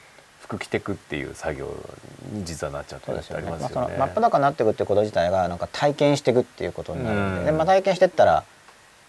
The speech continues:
Speaker 2: より失敗するんですけど、
Speaker 1: そうですね。
Speaker 2: まあ、それもその裸のプロポーションを良くする話に似ていて、
Speaker 1: うん。
Speaker 2: それが変わってきますからね。
Speaker 1: そうっすね。で、失敗を繰り返してると、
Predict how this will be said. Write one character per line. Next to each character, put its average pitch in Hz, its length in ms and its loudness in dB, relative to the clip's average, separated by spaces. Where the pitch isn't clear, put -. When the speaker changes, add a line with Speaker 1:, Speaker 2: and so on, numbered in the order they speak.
Speaker 2:
よ 117 100 2
り 113 80 4
失 - 120 -8
敗 110 160 8
す 113 60 2
る 101 100 4
ん 82 40 -2
で 73 60 -8
す - 100 -18
け 76 80 -8
ど、 78 180 -2
Speaker 1:
そ 104 140 4
う 80 40 -4
で 76 40 -12
す - 80 -16
ね。 87 340 -4
Speaker 2:
ま 123 60 -6
あ、 - 40 -10
そ 131 100 0
れ 123 60 4
も 120 100 0
そ 113 120 -4
の 101 80 0
裸 92 320 -2
の 87 80 -2
プ - 120 -10
ロ 85 80 -4
ポ 85 120 -4
ー 80 40 -2
シ - 80 -12
ョ - 40 -8
ン 87 40 -4
を - 20 -2
良 85 80 -2
く - 80 -16
す 85 80 -10
る 80 60 -8
話 78 340 -10
に 67 80 -10
似 - 100 -12
て - 100 -8
い 95 40 -4
て、 92 40 -4
Speaker 1:
う 92 40 -2
ん。 80 720 -6
Speaker 2:
そ 131 80 -4
れ 123 60 4
が 123 80 4
変 - 140 -2
わ 107 60 2
っ - 40 -4
て 104 120 -6
き 98 60 -4
ま 92 100 -8
す - 80 -20
か - 80 -20
ら - 60 -18
ね。 76 60 -16
Speaker 1:
そ 90 60 -4
う 80 60 -4
っ - 20 -
す - 140 -16
ね。 85 340 -6
で、 185 80 -2
失 190 280 -4
敗 359 200 6
を 339 80 0
繰 269 100 -4
り 294 100 2
返 320 220 2
し - 60 -10
て 85 100 -6
る 76 80 -8
と、 90 240 -4